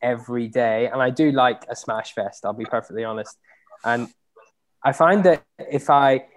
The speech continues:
it's a very, um, what's the word? It's almost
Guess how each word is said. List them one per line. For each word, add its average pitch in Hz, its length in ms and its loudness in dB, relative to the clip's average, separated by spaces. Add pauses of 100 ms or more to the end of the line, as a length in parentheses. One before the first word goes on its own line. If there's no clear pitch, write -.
(160)
it's 147 160 -2
a 151 40 -2
very, 160 800 2
um, 117 800 -8 (1080)
what's 135 180 -16
the 147 60 -8
word? 131 200 0
It's 123 160 -10
almost 175 360 -2